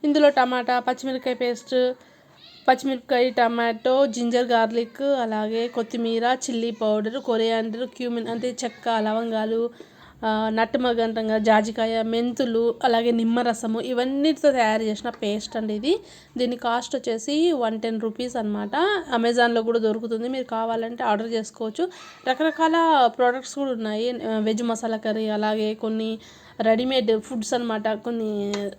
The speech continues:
స్నాక్స్ ఐటమ్స్ ఇలాంటివన్నీ కూడా ఉన్నాయి. ఆ, దీంట్లో already సాల్ట్ ఉంటుంది కాబట్టి మీరు వేసుకునేటప్పుడు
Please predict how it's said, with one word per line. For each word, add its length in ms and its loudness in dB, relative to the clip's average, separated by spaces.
స్నాక్స్ 440 -2
ఐటమ్స్ 380 -2
ఇలాంటివన్నీ 500 -2
కూడా 220 -2
ఉన్నాయి. 520 -2
ఆ, 280 0
దీంట్లో 300 0
already 200 2
సాల్ట్ 360 2
ఉంటుంది 320 -2
కాబట్టి 440 -2
మీరు 200 4
వేసుకునేటప్పుడు 1120 0